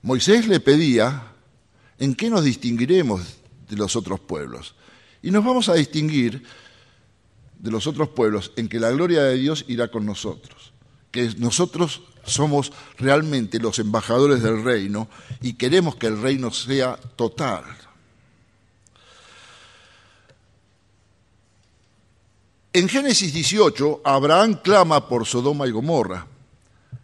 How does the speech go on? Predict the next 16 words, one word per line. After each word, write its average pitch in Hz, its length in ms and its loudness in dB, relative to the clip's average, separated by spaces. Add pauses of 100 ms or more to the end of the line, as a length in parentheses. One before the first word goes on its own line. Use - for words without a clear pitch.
(200)
En 127 160 -2
Jeremías 151 560 2
veintinueve, 139 800 -2 (1800)
él 165 380 0
está 139 320 0
diciéndole 120 840 0
a 107 60 2
los 104 140 -2
que 113 80 -6
estaban 139 320 4
en 123 100 0
Babilonia, 127 640 -2 (200)
"Construyan 131 520 0
casas, 123 580 -2
quédense 147 540 0
ahí". 104 480 -4